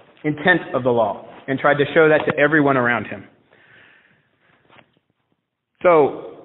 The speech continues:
Jesus did not deny the validity of either Mosaic law or the general or individual commandments thereof. What he does reject, and we hear tonight in our gospel lesson,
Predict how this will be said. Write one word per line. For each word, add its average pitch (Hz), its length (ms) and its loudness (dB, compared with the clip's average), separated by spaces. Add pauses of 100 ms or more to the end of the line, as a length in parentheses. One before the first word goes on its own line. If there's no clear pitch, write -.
(180)
Jesus 220 480 4
did 185 140 2
not 208 500 0
deny 202 480 4
the 185 80 0
validity 175 560 4
of 170 80 4
either 214 180 4
Mosaic 190 400 2
law 185 440 6
or 202 500 4
the 170 80 2
general 214 480 4
or 180 160 6
individual 196 420 4
commandments 196 540 2
thereof. 190 480 4
What 185 140 2
he 202 120 -2
does 208 380 4
reject, 190 500 2
and 180 140 0
we 165 180 2
hear 220 220 2
tonight 202 400 2
in 175 160 0
our 156 480 0
gospel 214 480 4
lesson, 208 420 2